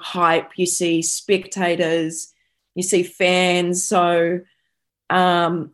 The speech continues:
it was the complete opposite to what I was visioning growing up as a kid. Um, I guess, like, the,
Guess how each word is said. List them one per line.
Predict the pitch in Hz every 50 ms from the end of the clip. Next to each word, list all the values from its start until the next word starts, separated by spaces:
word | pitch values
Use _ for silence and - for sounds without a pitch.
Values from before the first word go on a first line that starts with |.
| _ -
it | 190 180 180
was | 196 202 190 196
the | 202
complete | 190 220 202 202 196 247 233 220 - - 214
opposite | 208 208 208 220 - - 208 170 - -
to | - 214
what | 185 185 180 165 - -
I | 180 175 170
was | 170 170 165 170 - - - - _ _ _ _ _ _ _ _ _ _ _ _ _ _ _ _ _ _ _ _ _ _ -
visioning | 175 175 196 190 190 180 175 165 175 196 240 247 - _ - - 190
growing | - 185 175 165 165 165
up | 160 160 - 175
as | 160 170
a |
kid. | 165 - 185 139 135 202 - - _ _ _ _ _ _ -
Um, | 170 175 165 165 160 160 160 160 156 156 156 156 160 175 - _ - - - _ _ _ _ _ _ _ _
I | 190 196
guess, | 220 262 302 302 -
like, | 277 285 269 269 - -
the, | 214 233 226 208 208 196 190 196 196